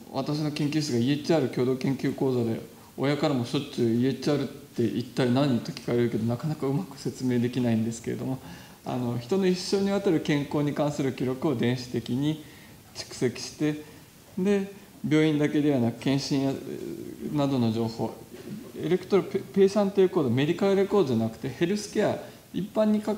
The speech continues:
わるようなことまで集めて、そして、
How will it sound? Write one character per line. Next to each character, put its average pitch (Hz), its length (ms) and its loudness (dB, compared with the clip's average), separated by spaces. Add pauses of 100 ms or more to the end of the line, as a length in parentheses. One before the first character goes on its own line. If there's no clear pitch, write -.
(140)
わ 214 100 4
る 180 100 6
よ 120 180 2
う 110 40 0
な 110 80 -2
こ 123 160 -4
と 143 140 -4
ま 180 120 0
で 131 200 0 (1040)
集 156 80 -2
め 135 100 4
て、 156 320 -2 (1120)
そ 196 200 -2
し - 160 -8
て、 214 320 0